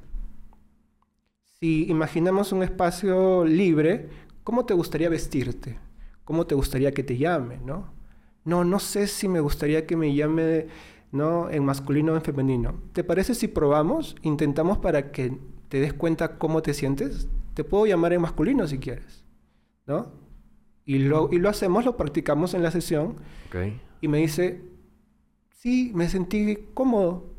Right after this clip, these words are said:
Speaker 2: O de repente
Speaker 1: O
Speaker 2: no.
Speaker 1: "No, no, creo que de repente", y probamos lenguaje neutro.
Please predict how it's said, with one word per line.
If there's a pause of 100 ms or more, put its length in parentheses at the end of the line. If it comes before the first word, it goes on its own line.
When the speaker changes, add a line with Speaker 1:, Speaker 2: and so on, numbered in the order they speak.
Speaker 2:
O
de
repente
Speaker 1:
O
Speaker 2:
no.
Speaker 1:
"No, (400)
no,
creo
que
de
repente",
y
probamos
lenguaje
neutro.